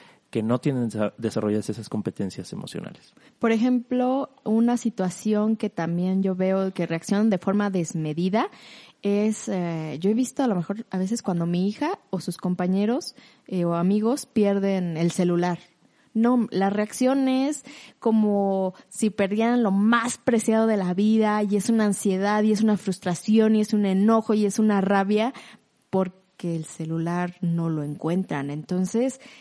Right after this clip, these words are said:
Speaker 2: eh, desarrollar nuestras habilidades emocionales, pues, nos puede hacer mantener un poquito más la calma y tomar, obviamente, mejores decisiones, que también ya lo hemos hablado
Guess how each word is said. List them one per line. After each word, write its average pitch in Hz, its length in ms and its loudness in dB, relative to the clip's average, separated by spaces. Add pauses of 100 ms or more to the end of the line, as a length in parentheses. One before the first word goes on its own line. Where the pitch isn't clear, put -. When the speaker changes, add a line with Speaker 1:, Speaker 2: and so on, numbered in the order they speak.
(120)
Speaker 2:
eh, 185 380 -2
desarrollar 196 500 0
nuestras 240 320 0
habilidades 214 520 0
emocionales, 247 680 0 (100)
pues, 247 200 2
nos 220 160 0
puede 185 420 -2 (300)
hacer 180 300 -4
mantener 175 380 -2
un 165 80 -4
poquito 156 340 -8
más 156 180 -6
la 180 120 -6
calma 240 560 2
y 247 160 4
tomar, 196 420 2
obviamente, 185 460 2
mejores 170 360 -2
decisiones, 240 560 0
que 226 120 0
también 175 420 2
ya 165 140 0
lo 165 160 2
hemos 156 280 -4
hablado 156 400 -4